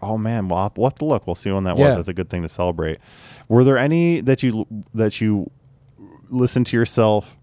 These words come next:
Speaker 1: review
Speaker 2: Mm-hmm.
Speaker 1: that you forgot you had watched?
Speaker 2: So many.
Speaker 1: Yeah.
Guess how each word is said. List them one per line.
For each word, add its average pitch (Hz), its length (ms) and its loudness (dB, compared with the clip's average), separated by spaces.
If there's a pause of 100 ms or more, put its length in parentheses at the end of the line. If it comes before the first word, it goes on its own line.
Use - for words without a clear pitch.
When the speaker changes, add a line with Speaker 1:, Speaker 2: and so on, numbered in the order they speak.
Speaker 1:
review 95 680 0 (200)
Speaker 2:
Mm-hmm. 120 240 -2
Speaker 1:
that 104 120 0
you 101 80 -2
forgot 101 720 -2 (380)
you 101 120 -4
had 90 80 -2
watched? - 540 -10 (120)
Speaker 2:
So - 380 0
many. 67 320 -16
Speaker 1:
Yeah. 85 240 -6